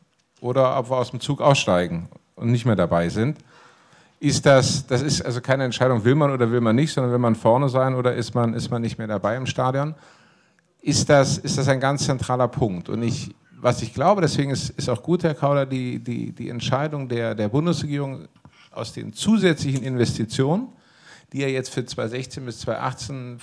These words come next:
in Höhe von fünfzehn Milliarden geplant sind, da auch etwas nachhaltig für den Breitbandausbau zu nehmen, weil das, das, glaube ich, ist die, die zwingende Voraussetzung. Und ein zweiter ganz maßgeblicher Punkt ist,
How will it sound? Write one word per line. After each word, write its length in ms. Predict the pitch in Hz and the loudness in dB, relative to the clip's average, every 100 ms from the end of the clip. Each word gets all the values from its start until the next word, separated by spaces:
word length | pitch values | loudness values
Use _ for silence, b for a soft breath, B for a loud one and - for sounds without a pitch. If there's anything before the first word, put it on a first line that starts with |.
| - | -10
in 100 | 123 | -4
Höhe 160 | 123 | -2
von 180 | 123 120 | -2 -6
fünfzehn 360 | 113 127 - 127 | -6 -8 -8 -6
Milliarden 320 | 120 113 110 | -4 -4 -4
geplant 340 | 107 113 117 | -6 -4 -4
sind, 220 | - 127 117 | -6 -6 0
da 120 | 123 | 0
auch 120 | 135 | 0
etwas 460 | - - 123 - - | -4 -8 -8 -8 -8
nachhaltig 520 | 117 120 120 131 120 | -2 -2 -2 -6 -8
für 100 | - | -6
den 100 | 113 | -6
Breitbandausbau 840 | 95 113 131 131 - 98 - 104 | 0 0 0 -4 -2 -6 -4 -8
zu 140 | - - | -8 -6
nehmen, 320 | 110 120 127 b b b b _ | -2 -4 -6 b b b b _
weil 100 | 117 | 2
das, 180 | 113 | 2
das, 280 | - 120 117 | 2 -2 0
glaube 260 | 123 127 131 | 0 2 2
ich, 100 | 113 | 0
ist 260 | 117 - 127 | -4 -4 -2
die, 260 | 120 113 | 0 0
die 140 | 113 107 | -2 -6
zwingende 400 | - 120 120 113 | -2 -2 0 -4
Voraussetzung. 800 | - 101 120 - 90 - 101 | -2 -2 -2 -2 -4 -4 -10
Und 80 | 101 | -4
ein 100 | 107 | -4
zweiter 440 | 104 117 127 147 139 | -2 0 0 -2 -2
ganz 280 | 127 110 | -4 -4
maßgeblicher 720 | 107 123 147 - 160 151 151 | -4 -2 -2 -4 -6 -2 -2
Punkt 320 | 127 151 151 151 | 0 0 0 0
ist, 300 | 147 - | 0 0